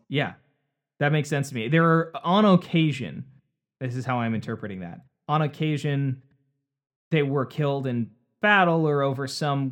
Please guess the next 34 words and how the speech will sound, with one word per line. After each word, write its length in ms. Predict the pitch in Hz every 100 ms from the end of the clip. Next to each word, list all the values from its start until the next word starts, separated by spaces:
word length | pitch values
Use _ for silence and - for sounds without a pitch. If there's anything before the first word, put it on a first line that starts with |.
| -
crazy 360 | 151 139 127
experiment 600 | 120 - 147 143 135 131
or 80 | 120
something 480 | - 190 190 170 131
happened, 560 | 107 98 - 95 110 _ _ _ _ _ -
and 120 | 131
a 60 | 131
new 200 | 139 139
one 240 | 135 131
was 140 | 120
elected 520 | 120 113 120 - 117 107
from 500 | - 117 110 107 104
the 100 | 120
ranks 480 | 107 110 110 107 -
of 180 | 107 101
the 100 | 110
most 280 | 107 104 -
apt, 340 | 107 107 _
uh, 160 | 135 117 -
apt 420 | 113 - - - _ _ _ _ _ _ _ _ -
magicians 840 | 135 123 127 - 113 107 104 - _ _ _ _ _ -
in 180 | 127 110
reality, 680 | 104 110 127 110 98 98 - _ _ _ -
as 140 | 123
long 220 | 127 123 123
as 60 |
they 100 | 117
were 120 | 117 117
mortal 520 | 117 113 98 113 - _ _ _ _ -
and 340 | 113 107 101
carried 280 | - 127 117
the 60 | 113
same 220 | 131 113
alignments. 800 | 107 107 107 95 107 - -